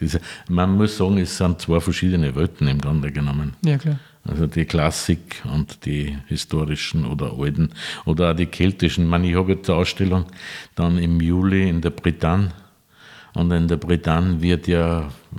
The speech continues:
Speaker 1: irrsinnig viel Hafen gespielt, so wie bei uns zum Beispiel in der Volksmusik die Quetschen oder so irgendwie gemacht wird, wird dort die Hafen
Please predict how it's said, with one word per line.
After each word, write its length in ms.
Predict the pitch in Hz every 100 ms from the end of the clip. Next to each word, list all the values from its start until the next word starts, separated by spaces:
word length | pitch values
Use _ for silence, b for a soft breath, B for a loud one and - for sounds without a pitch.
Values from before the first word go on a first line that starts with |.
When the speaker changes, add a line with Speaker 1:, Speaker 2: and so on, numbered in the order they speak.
| 69
Speaker 1:
irrsinnig 500 | 67 101 - 82 78
viel 160 | - 76
Hafen 280 | 78 87 101
gespielt, 320 | - - 92
so 180 | - 82
wie 100 | 85
bei 200 | - 80
uns 380 | 67 92 95 -
zum 140 | 85
Beispiel 420 | 80 82 - 90 85 B B B B B
in 100 | 87
der 80 | 85
Volksmusik 800 | - 90 - 92 85 90 82 -
die 100 | 80
Quetschen 580 | 80 90 - - 92 90
oder 300 | 80 80 80
so 240 | - 85
irgendwie 400 | 80 80 82 85
gemacht 460 | 78 85 85 - 87
wird, 240 | 82 - 78 - B B B B
wird 360 | - 87 - -
dort 240 | 87 -
die 120 | 87 73
Hafen 420 | 82 - 78